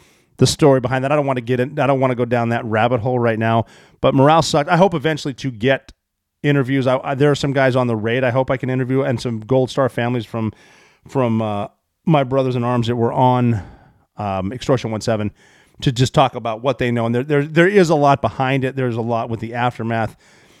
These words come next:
Um, needless to say, morale took a complete dump for us. We lost a troop from Gold Squadron who was overseas, and then, but they need to get backfilled with, with, uh, people in leadership positions. Someone needs to go over there because they lost a troop.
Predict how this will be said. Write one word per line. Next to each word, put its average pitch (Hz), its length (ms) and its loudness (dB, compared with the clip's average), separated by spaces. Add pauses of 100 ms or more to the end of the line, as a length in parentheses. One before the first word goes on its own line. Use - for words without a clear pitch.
(200)
Um, 110 240 2 (180)
needless 170 440 2
to 139 100 -6
say, 135 260 0
morale 123 380 0
took 123 160 -10
a 104 40 -8
complete 139 400 -6
dump 127 220 -2
for 104 160 -6
us. 104 320 -6 (1000)
We 156 480 2
lost 147 360 4
a 120 80 -10 (120)
troop - 440 -8
from 139 220 -6
Gold 139 220 0
Squadron 131 320 0
who 131 100 -2
was 120 160 -4
overseas, 123 520 0
and 127 120 2
then, 131 160 0
but 143 340 -6
they 151 120 2
need 147 160 0
to 135 60 0
get 120 200 -4
backfilled 131 540 0
with, 107 340 -6 (160)
with, 120 400 -2
uh, 98 240 0 (960)
people 165 300 4
in 131 100 2
leadership 143 380 0
positions. 170 420 -2
Someone 156 220 2
needs 127 100 -2
to 120 80 -4
go 131 220 -2
over 135 200 -4
there 131 140 0
because 120 240 -4
they 110 100 0
lost 107 300 -2
a 87 60 -10
troop. 156 320 -6